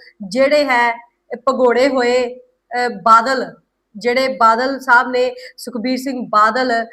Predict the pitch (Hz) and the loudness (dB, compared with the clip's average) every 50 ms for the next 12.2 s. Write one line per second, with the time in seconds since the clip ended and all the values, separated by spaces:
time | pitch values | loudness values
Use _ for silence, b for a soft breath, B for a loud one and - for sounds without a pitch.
0 | B B B B B 196 175 226 262 269 269 262 233 226 - - 262 247 247 262 | B B B B B -8 -2 -2 0 2 2 0 0 -2 -4 -4 -4 -4 -4 -4
1 | 269 262 262 247 247 240 240 240 247 240 240 247 254 - 220 220 226 233 254 254 | -6 -2 -2 -2 -2 -2 -2 -2 -4 -2 -2 -2 0 0 0 0 0 -2 0 0
2 | 247 240 247 254 247 196 160 220 220 214 220 220 233 254 254 214 226 220 220 220 | 0 0 -2 -4 -8 -6 -6 -6 -4 -4 -2 -2 -2 -2 0 0 0 0 0 -2
3 | 226 240 240 240 240 240 233 - - - 247 262 285 285 277 254 240 - - 262 | -4 -4 -2 -2 -2 -4 -4 -6 -6 -2 -2 0 0 -2 -4 -6 -10 -6 -4 -4
4 | 247 247 - 240 220 214 220 214 226 240 262 254 240 233 240 240 233 - 240 254 | -4 -2 -4 -6 -4 -2 -2 0 2 0 0 0 0 0 0 0 0 -2 -4 -2
5 | 269 277 269 262 254 226 214 - 247 240 247 247 233 233 233 233 240 240 247 233 | 0 0 -2 -2 -2 -4 -8 -6 -6 -6 -2 -2 -2 -2 -2 -2 -4 -4 -4 -6
6 | 214 208 220 220 226 240 247 247 247 247 214 208 226 226 233 240 233 226 B B | -6 -6 -6 -4 -2 -2 -2 -2 -4 -6 -4 -2 2 4 6 6 6 4 B B
7 | B B B B B - - 254 240 226 214 233 254 262 262 269 269 - 262 240 | B B B B B 0 2 4 4 4 2 -2 -6 -4 -6 -6 -4 -4 -4 -2
8 | 240 240 240 247 254 262 247 220 202 226 247 247 247 240 233 233 240 240 240 262 | 0 0 0 0 0 -2 -2 -4 -6 -6 -4 -4 -4 -2 -2 -2 -2 -2 -4 -8
9 | 254 254 - - 254 262 262 262 254 254 254 247 226 220 214 220 240 226 214 214 | -10 -10 -8 -6 -4 -2 0 0 0 -2 -2 -4 -4 -6 -4 0 2 2 2 2
10 | 214 214 196 180 180 180 170 160 - _ _ _ _ _ _ _ _ _ _ _ | 0 -2 -4 -4 -6 -10 -16 -16 -16 _ _ _ _ _ _ _ _ _ _ _
11 | - 220 226 220 269 247 254 247 262 269 262 226 277 269 262 254 247 247 254 262 | -6 -4 -4 -2 -2 -4 -2 0 0 0 0 0 0 0 4 4 6 6 6 4
12 | 262 254 233 | 0 -4 -4